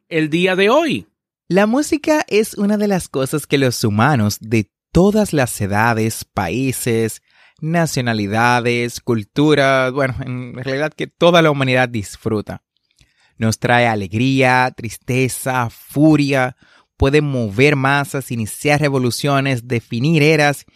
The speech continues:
Speaker 2: y bueno, son parte inherente de la identidad de una cultura. Por eso,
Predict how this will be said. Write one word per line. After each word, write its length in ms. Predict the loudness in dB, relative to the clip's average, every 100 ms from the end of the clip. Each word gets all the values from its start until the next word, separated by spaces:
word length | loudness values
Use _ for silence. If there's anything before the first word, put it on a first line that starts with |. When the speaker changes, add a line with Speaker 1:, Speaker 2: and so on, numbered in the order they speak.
| _ _
Speaker 2:
y 60 | 0
bueno, 260 | 2 2 -2
son 320 | -4 0 0 0
parte 480 | 0 0 0 -2
inherente 680 | 0 2 2 2 2 2 0
de 100 | 0
la 120 | 0
identidad 640 | -2 -4 -4 -2 0 0 -2
de 160 | -4 -2
una 180 | 0 0
cultura. 560 | -4 -6 -6 -8 -10 _ _ _ _ _ _
Por 160 | -2 0
eso, 280 | 0 0